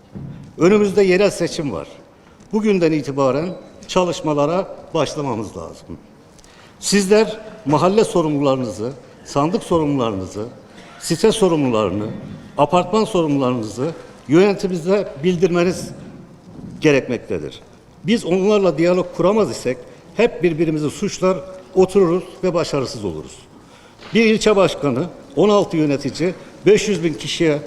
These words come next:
ulaşamaz ama burada üyelerimiz, delegelerimiz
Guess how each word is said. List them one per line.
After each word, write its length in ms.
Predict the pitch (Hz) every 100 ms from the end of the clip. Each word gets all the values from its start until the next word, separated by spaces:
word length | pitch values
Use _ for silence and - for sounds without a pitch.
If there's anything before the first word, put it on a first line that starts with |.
| - - -
ulaşamaz 520 | 170 175 - 135 143 147 - - - -
ama 280 | 185 190 170
burada 400 | 196 180 156 151 - - -
üyelerimiz, 640 | 165 185 180 160 127 120 - - - - -
delegelerimiz 800 | 175 180 170 160 143 120 -